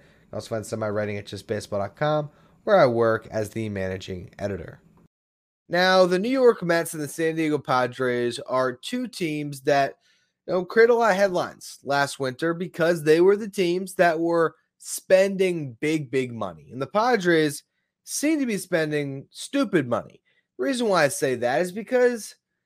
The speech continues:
they did some things they didn't have to do. They took Manny Machado. They gave him a new deal. They went out and they got Xander Bogaerts, even though they had a good shortstop in Ha-Seong Kim, and they had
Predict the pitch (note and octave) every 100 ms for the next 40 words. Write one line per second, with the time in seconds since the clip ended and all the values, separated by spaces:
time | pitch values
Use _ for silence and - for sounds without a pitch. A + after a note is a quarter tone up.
0 | _ - D#3+ F#3 A#3+ G#3 A#3 A3+ G3+ A#3
1 | G3 F3+ G3 G#3 G3+ G3+ F3+ A#3+ D#3 A2
2 | _ _ _ _ - C#3 G3+ F#3 F3+ F#3+
3 | G3+ F#3+ - G3+ G#3+ D#3+ G2+ - D3 C#3
4 | F3 F3+ E3+ G#3+ G#3 F3 D3 B2 A2 A2+
5 | F2+ A2+ C#3+ C3+ D#3+ F3 F3 E3+ E3+ E3
6 | C#3 E3 F#3 F3+ E3+ F#3+ E3+ D3+ C#3+ E3
7 | E3 E3+ E3 D3+ C3+ E3+ E3+ A#2 _ _
8 | - A#2 G2+ - - C#3 D3 - F3 F3+
9 | - D#3+ C#3 A#2 B2+ C#3+ - E3 D3 -
10 | F3+ D#3+ B2 B2+ B2+ D3+ C#3+